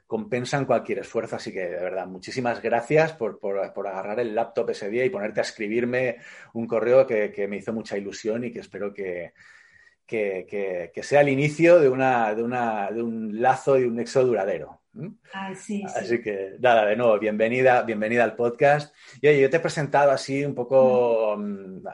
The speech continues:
Speaker 1: a modo muy, muy sintetizado,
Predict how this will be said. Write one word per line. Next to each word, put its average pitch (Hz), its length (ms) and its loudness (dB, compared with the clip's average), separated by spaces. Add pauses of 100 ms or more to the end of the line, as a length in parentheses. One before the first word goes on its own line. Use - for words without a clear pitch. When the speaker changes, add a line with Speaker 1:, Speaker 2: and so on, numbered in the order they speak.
Speaker 1:
a 95 140 -12
modo 117 400 2
muy, 120 320 -2
muy 127 320 -2
sintetizado, 123 1080 -4